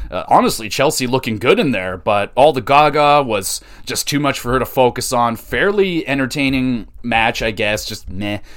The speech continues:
Bianca comes out to wish them luck in the chamber. She will see the winner at WrestleMania. So,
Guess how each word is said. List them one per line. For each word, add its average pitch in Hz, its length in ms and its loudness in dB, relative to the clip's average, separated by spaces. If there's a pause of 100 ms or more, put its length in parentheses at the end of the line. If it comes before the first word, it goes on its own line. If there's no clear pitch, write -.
(280)
Bianca 139 320 2
comes 135 320 0
out 135 160 6
to 117 80 -8
wish 127 240 2
them 104 240 -4
luck 135 320 4
in 107 80 -4
the 92 60 -8
chamber. 120 520 -2
She 107 240 -4
will 104 180 -2
see 95 300 -6
the 95 100 -4
winner 92 400 -8
at 90 220 -10
WrestleMania. 110 840 -2
So, 104 380 -2